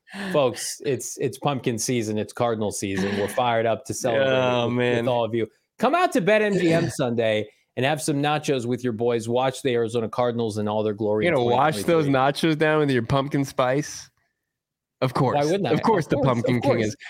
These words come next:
Speaker 2: You were kind enough to host our fantasy football, uh, draft on Friday, and what did
Speaker 1: Yeah,
Speaker 2: I
Speaker 1: you're ripping my
Speaker 2: see
Speaker 1: team, you asshole.
Speaker 2: right there? What did I see? A little, little welcome mat with a pumpkin on it,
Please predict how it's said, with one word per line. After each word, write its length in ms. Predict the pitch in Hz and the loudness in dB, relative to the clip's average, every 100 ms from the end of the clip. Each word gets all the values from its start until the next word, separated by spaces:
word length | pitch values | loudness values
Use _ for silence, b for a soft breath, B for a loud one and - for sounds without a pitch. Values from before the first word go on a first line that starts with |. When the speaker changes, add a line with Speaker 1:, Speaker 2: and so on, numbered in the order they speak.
| B - | B 0
Speaker 2:
You 200 | 190 294 | 2 4
were 120 | 254 | 4
kind 300 | 233 226 220 | 2 2 4
enough 280 | 208 190 - | 4 2 0
to 100 | 175 | 2
host 360 | 170 180 170 | 2 2 2
our 120 | 151 139 | 0 2
fantasy 420 | 156 151 147 139 | 2 2 2 -2
football, 600 | 143 147 147 131 120 117 | 0 0 2 2 2 0
uh, 280 | 113 104 104 | 0 0 0
draft 500 | 117 123 131 135 - | 0 0 2 0 0
on 160 | 113 110 | -2 0
Friday, 480 | - 120 120 110 | 0 2 2 2
and 120 | 104 104 | 0 0
what 280 | 139 175 | 0 -2
did 100 | - | 0
Speaker 1:
Yeah, 80 | 226 | 2
Speaker 2:
I 20 | 131 | 2
Speaker 1:
you're 140 | 135 | 2
ripping 260 | 175 196 160 | 0 2 0
my 160 | 131 | 0
Speaker 2:
see 80 | 117 | -2
Speaker 1:
team, 280 | 143 135 107 | -2 -2 -2
you 160 | 98 | -2
asshole. 220 | 98 98 127 | -2 0 2
Speaker 2:
right 240 | 214 226 170 | 2 0 -2
there? 560 | 165 151 123 110 117 - | 0 2 2 2 -2 -2
What 180 | 143 | 0
did 120 | 185 180 | 2 2
I 100 | 160 | 0
see? 640 | - 170 160 160 156 - B B | 0 0 2 2 0 -4 B B
A 40 | 120 | 0
little, 400 | 156 196 190 - b b b | 2 2 0 -6 b b b
little 180 | 180 247 | 0 2
welcome 480 | 214 262 262 240 185 | 2 2 2 0 2
mat 280 | 165 165 - | 2 2 0
with 160 | 180 156 | 0 0
a 80 | |
pumpkin 480 | 139 - 220 214 214 | 0 0 0 0 0
on 240 | 196 190 196 | 2 2 2
it, 160 | 202 | 0